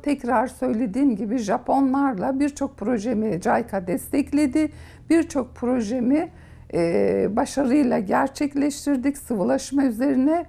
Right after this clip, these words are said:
ve taşıma gücü, depremlerde zeminlerin taşıma gücü kaybı ile ilgili olarak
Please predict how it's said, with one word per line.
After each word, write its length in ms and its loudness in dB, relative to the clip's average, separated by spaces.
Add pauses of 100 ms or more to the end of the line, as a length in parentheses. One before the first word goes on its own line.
ve 180 0
taşıma 580 2
gücü, 380 -2
depremlerde 840 0
zeminlerin 800 0 (320)
taşıma 420 2
gücü 340 0
kaybı 400 0
ile 260 0
ilgili 300 -2
olarak 420 2